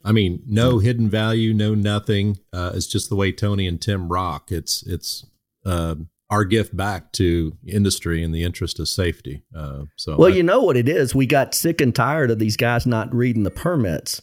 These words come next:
Speaker 1: Yeah.
Speaker 3: and not really understanding them. And we thought, you know, why not build a route guidance system? Not a navigation system. It's not what it is.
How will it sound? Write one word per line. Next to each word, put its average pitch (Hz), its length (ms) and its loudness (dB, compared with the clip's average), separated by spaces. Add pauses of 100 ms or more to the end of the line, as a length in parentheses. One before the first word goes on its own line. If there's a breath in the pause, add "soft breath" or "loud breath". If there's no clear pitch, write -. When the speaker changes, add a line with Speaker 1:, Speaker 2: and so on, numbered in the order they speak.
Speaker 1:
Yeah. 80 260 2 (120)
Speaker 3:
and 117 280 4
not 131 220 2
really 139 260 2
understanding 127 600 0
them. 170 220 -2
And 127 140 0
we 135 80 2
thought, 135 340 0
you 131 80 0
know, 117 100 2
why 131 240 2
not 139 320 -2
build 135 180 2
a 123 80 2
route 113 440 0
guidance 104 500 0
system? - 440 -8 (240)
Not 131 280 2
a 208 40 4
navigation 135 760 -2
system. 98 340 -4
It's 123 120 -4
not 160 120 0
what 170 80 2
it 175 60 2
is. - 100 -2